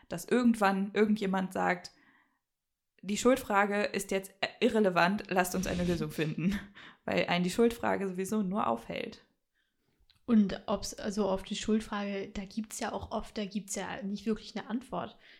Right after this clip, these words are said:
Speaker 2: Also klar kann man sagen, da hat jemand vielleicht was mit verursacht, aber dann hat das noch wirklich andere Gründe und es ist ja so ein kompliziertes Wirkgefüge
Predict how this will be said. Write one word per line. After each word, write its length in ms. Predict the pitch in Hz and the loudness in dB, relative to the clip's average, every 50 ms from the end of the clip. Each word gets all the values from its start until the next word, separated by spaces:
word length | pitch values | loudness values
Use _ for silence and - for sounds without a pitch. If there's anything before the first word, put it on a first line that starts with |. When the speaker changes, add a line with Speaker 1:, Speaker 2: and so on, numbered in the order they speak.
| _ - | _ -4
Speaker 2:
Also 440 | - 214 185 196 196 190 190 190 190 _ _ _ _ _ _ _ _ _ - - | -4 -2 -2 -2 -2 -4 -4 -8 -12 _ _ _ _ _ _ _ _ _ -18 -14
klar 280 | - - 220 185 196 | -8 -4 -2 -2 -2
kann 140 | 202 - 214 | -2 -2 -2
man 140 | 208 196 196 | -2 -2 -4
sagen, 480 | 196 208 202 202 196 196 196 196 190 190 | -4 -4 -4 -4 -4 -4 -6 -6 -8 -8
da 160 | 190 185 180 | -8 -8 -8
hat 160 | 190 190 190 | -8 -10 -10
jemand 280 | - - 202 196 196 196 | -10 -8 -8 -8 -10 -12
vielleicht 200 | - 196 190 - | -14 -14 -14 -14
was 180 | 208 - - - | -16 -16 -10 -8
mit 160 | 233 254 254 - | -8 -8 -8 -8
verursacht, 760 | - 247 233 214 220 233 240 220 220 214 214 208 208 - 233 | -6 -6 -6 -4 -2 -2 -2 -2 -2 -4 -6 -6 -8 -10 -10
aber 120 | 214 - | -10 -8
dann 260 | 214 208 208 202 202 | -6 -6 -6 -6 -6
hat 120 | 202 208 - | -8 -10 -10
das 140 | 208 - 214 | -10 -12 -12
noch 160 | 202 - - | -14 -12 -10
wirklich 340 | 214 208 - 220 214 - - | -10 -10 -8 -10 -10 -6 -2
andere 320 | 208 214 208 202 196 190 | -2 0 -2 -2 -4 -8
Gründe 640 | 185 208 196 226 285 330 320 277 262 254 247 233 - | -10 -8 -6 -4 -4 -4 -4 -6 -6 -6 -8 -8 -6
und 180 | - 214 214 | -4 -4 -4
es 140 | 220 226 226 | -6 -6 -8
ist 140 | - - - | -10 -12 -10
ja 60 | 240 | -10
so 140 | 214 208 208 | -10 -10 -10
ein 80 | 202 208 | -12 -12
kompliziertes 680 | - 226 220 214 214 214 - 240 233 - 196 180 180 | -10 -10 -10 -10 -10 -10 -10 -10 -10 -8 -10 -10 -6
Wirkgefüge 920 | 185 202 247 269 269 202 175 - - - 190 185 180 190 208 247 320 - | -4 -4 -4 -4 -4 -8 -10 -10 -8 -8 -8 -6 -4 -4 -4 -4 -4 -8